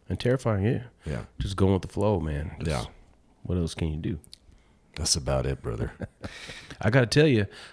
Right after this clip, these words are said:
Speaker 1: I've been listening to, uh, I've been listening to your stuff, man, and you got me back on the, on the J T kick.
Speaker 2: James Taylor?
Speaker 1: Yeah, you know, so I didn't, I didn't really hear that much growing up, oth-, other than the radio stuff.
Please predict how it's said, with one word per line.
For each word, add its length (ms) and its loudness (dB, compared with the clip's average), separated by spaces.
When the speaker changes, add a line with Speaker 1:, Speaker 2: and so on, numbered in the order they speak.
Speaker 1:
I've 120 2
been 140 6
listening 360 6
to, 360 6
uh, 80 4
I've 60 0
been 120 2
listening 300 2
to 40 0
your 100 0
stuff, 380 -2
man, 220 2
and 100 2
you 60 2
got 240 2
me 80 2
back 320 0
on 200 0
the, 120 0
on 140 0
the 80 2
J 240 4
T 220 2
kick. 400 0
Speaker 2:
James 280 4
Taylor? 320 4
Speaker 1:
Yeah, 440 8
you 100 6
know, 200 10
so 220 8
I 100 10
didn't, 460 2
I 120 4
didn't 240 4
really 240 6
hear 220 6
that 200 4
much 260 2
growing 300 6
up, 200 4
oth-, 140 6
other 200 6
than 100 4
the 80 4
radio 340 6
stuff. 380 2